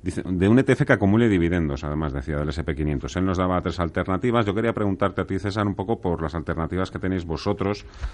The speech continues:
en vuestra cesta de productos para invertir en el S and P quinientos con dividendos. Él además ponía varias alternativas que me parece también interesante. Unos los ponía en dólares y otros en euros.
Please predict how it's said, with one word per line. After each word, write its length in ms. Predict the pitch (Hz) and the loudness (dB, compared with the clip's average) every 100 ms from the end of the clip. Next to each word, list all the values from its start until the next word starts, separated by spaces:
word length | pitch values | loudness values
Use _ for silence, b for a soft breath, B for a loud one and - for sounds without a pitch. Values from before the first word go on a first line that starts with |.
| B B | B B
en 160 | 85 | 0
vuestra 580 | 82 76 - 78 76 76 | 0 0 0 2 2 0
cesta 240 | 76 85 92 | -2 -2 -2
de 80 | 90 | 0
productos 580 | 90 87 107 104 - - | 0 0 0 -2 -4 -4
para 280 | 80 78 78 | -2 2 0
invertir 500 | 76 73 78 90 87 | 0 -2 0 0 2
en 200 | 85 82 | 2 2
el 100 | 80 | 0
S 120 | 82 | -2
and 60 | 78 | -4
P 80 | 85 | -2
quinientos 400 | 87 87 92 - | 0 0 -2 -2
con 180 | 87 | -2
dividendos. 520 | 78 76 87 90 78 101 | 2 2 2 2 0 0
Él 100 | 123 | 2
además 280 | 143 147 | 2 0
ponía 240 | - 131 135 | 0 0 2
varias 220 | 135 123 | 0 0
alternativas 640 | 117 117 113 113 123 127 | 0 0 -2 0 -2 -2
que 80 | 101 | -4
me 60 | 92 | -4
parece 220 | 92 101 | -4 -2
también 200 | 107 107 | 0 0
interesante. 440 | 101 98 113 107 | 0 -2 -2 -2
Unos 220 | 110 120 | 0 0
los 140 | 110 107 | -2 -4
ponía 200 | 104 107 | -2 0
en 80 | 104 | 2
dólares 380 | 110 110 113 | 2 2 0
y 20 | 104 | -2
otros 240 | 101 98 | -4 -6
en 140 | 82 | -4
euros. 340 | 76 64 62 | -4 -4 -8